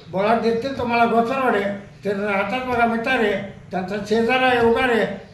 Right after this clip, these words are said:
त्यांचे पाहुणे आहेत तारे, तिथे जवळी दिसेल कोरे, तिथं राहतात बघा पट्टणकोडे,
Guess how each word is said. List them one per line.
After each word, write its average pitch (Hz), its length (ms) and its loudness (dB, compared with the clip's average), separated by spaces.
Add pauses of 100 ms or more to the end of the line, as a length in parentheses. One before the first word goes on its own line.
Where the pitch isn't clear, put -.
त्यांचे 185 260 -4
पाहुणे 226 380 0
आहेत 247 180 2
तारे, 226 640 0 (440)
तिथे 202 240 -2
जवळी 226 260 2
दिसेल 233 340 0
कोरे, 185 520 0 (320)
तिथं 196 220 -6
राहतात 208 400 0
बघा 240 220 0
पट्टणकोडे, 233 680 -2